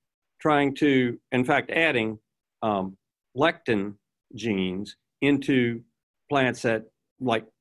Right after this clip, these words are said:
corn and tomatoes, that wouldn't have them. So like wheat germ agglutinin, doing bio, you know, doing genetic modification and inserting genes into those plants to give them more resistance against pests.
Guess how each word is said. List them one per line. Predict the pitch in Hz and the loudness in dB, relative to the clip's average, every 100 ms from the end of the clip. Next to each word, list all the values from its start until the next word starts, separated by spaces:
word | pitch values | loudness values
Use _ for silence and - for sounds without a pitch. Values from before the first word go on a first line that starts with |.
| _ | _
corn | - 151 135 131 123 | -4 0 2 2 2
and | 123 113 | 0 -2
tomatoes, | 110 120 123 110 104 | 0 2 4 2 2
that | 107 110 | -2 -2
wouldn't | 117 107 101 | 0 0 0
have | 127 104 | -2 -2
them. | 95 | -6
So | - 113 | -4 -2
like | 104 98 - | 0 -2 0
wheat | 123 | -2
germ | 120 117 98 | 0 0 0
agglutinin, | 101 127 - 90 90 _ _ _ _ _ - | 2 2 2 -4 -6 _ _ _ _ _ 0
doing | 120 123 117 | 4 4 4
bio, | 120 120 127 | 2 2 2
you | 127 127 113 | 2 0 -2
know, | 95 | 0
doing | 101 131 117 | 2 2 2
genetic | 113 131 135 | 0 0 0
modification | 139 135 139 127 104 - 104 | 2 0 0 0 0 0 -4
and | 104 | -2
inserting | 107 107 139 139 139 123 | -2 0 2 4 4 2
genes | 117 113 110 110 - | 2 2 2 0 0
into | 131 127 127 110 | 0 2 0 0
those | 131 202 202 | 4 4 2
plants | 107 92 98 - _ _ _ - | 0 0 0 -6 _ _ _ -4
to | |
give | 120 135 131 | 2 4 4
them | 120 113 | 4 4
more | 113 117 | 4 4
resistance | 110 107 104 - 98 - - - | 2 2 0 -2 -6 -8 -20 -10
against | 98 98 95 - | -4 -2 -4 -2
pests. | 160 113 - - | 0 0 -2 -16